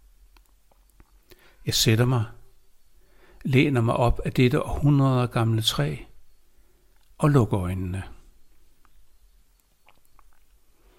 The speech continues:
Det kommer nærmest som en hvid eksplosion.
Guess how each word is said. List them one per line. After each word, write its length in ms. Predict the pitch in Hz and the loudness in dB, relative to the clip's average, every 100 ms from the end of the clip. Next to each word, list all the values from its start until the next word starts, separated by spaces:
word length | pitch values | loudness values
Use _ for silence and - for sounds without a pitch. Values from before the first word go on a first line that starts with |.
| _ _ _ _ - - - | _ _ _ _ -20 -10 -2
Det 80 | |
kommer 220 | - 147 131 | 4 6 6
nærmest 500 | 123 135 160 151 - | 6 4 4 2 0
som 180 | 120 | 2
en 100 | 113 | 4
hvid 280 | 107 139 - 135 | 4 2 2 -6
eksplosion. 720 | 101 - - - 156 190 | -8 -6 -4 -2 -2 -4